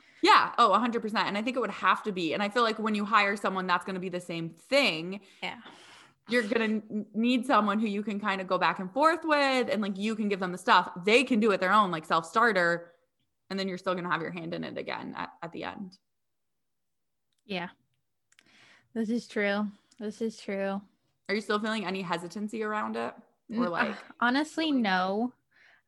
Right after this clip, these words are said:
Speaker 2: Um, it's like wealthy favors the, the bold or something like that. Like,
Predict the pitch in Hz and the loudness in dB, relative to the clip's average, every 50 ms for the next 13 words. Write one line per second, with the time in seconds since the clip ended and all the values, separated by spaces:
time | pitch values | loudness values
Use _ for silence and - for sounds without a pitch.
0 | - - 214 208 202 196 190 180 180 185 185 - - - - _ _ _ _ _ | -6 -4 -2 0 0 0 -2 -2 -2 -4 -6 -8 -10 -12 -16 _ _ _ _ _
1 | _ _ _ _ - 269 269 262 247 220 220 208 214 220 - 254 247 240 233 226 | _ _ _ _ 0 0 0 2 4 4 6 6 6 4 2 -2 -2 0 0 -2
2 | 208 - - 202 202 196 202 208 214 220 208 - - 214 190 - _ _ _ _ | -2 -2 -2 -2 0 0 2 2 0 0 0 -2 -6 -8 -10 -10 _ _ _ _
3 | _ - 214 202 214 185 190 202 185 185 190 214 240 240 254 240 - - 254 247 | _ -8 -4 -4 -4 -2 -2 -2 -2 -2 -2 -2 0 0 -2 -2 0 0 0 0
4 | 247 269 254 254 247 247 - 254 247 247 254 233 220 208 202 196 - - - - | 2 2 2 2 2 2 0 0 0 2 2 2 2 0 -2 -2 -6 -12 -20 -20